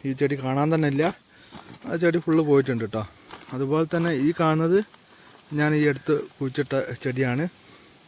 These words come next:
അപ്പം ഇതിനൊരു ഉഷാറില്ല. അപ്പം നമ്മൾ, ഏഹ്, ഈ ചെടികളൊക്കെ നമ്മൾ ഇടയ്ക്കിടയ്ക്ക് വന്ന് കെയർ ചെയ്തിട്ടില്ല എന്നുണ്ടെങ്കിൽ, ഏഹ്, നമ്മളെ ചെടി കൃഷിയൊക്കെ ഫുള്ള് പാളുന്നതാണ്.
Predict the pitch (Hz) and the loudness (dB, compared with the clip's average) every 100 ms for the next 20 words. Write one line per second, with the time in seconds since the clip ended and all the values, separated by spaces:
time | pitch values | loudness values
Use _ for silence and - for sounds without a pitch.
0 | - - - - - - - 127 131 131 | -20 -20 -20 -20 -20 -18 -14 -8 -6 -8
1 | - - - 135 143 151 143 - 147 151 | -12 -18 -10 -2 0 2 2 0 0 2
2 | 139 123 - 135 131 147 160 - - - | 0 -2 -4 -4 -2 -2 -4 -8 -20 -20
3 | - - - - - - 123 123 123 110 | -20 -20 -20 -20 -20 -10 -4 -2 -4 -6
4 | - 139 139 143 135 147 139 147 135 139 | -4 -4 0 2 4 2 0 -2 -2 -2
5 | 143 131 - 123 - 143 151 143 135 139 | -2 -2 -4 -6 -6 -6 -2 -2 -2 -2
6 | 127 123 139 147 135 131 127 127 131 127 | -2 0 0 0 -2 -2 -2 0 0 0
7 | 123 160 190 - - - - - - - | 0 -2 -4 -10 -20 -20 -20 -20 -20 -20
8 | - - 123 120 120 110 - - - - | -20 -10 -4 -2 -2 -4 -12 -18 -20 -20
9 | - - - - - - 131 131 131 - | -20 -20 -20 -20 -20 -12 -4 -2 -2 0
10 | 131 131 151 143 135 143 139 - 127 131 | 0 0 -2 -2 -4 -4 -4 0 0 2
11 | 127 117 123 135 123 117 | 0 2 2 2 0 -2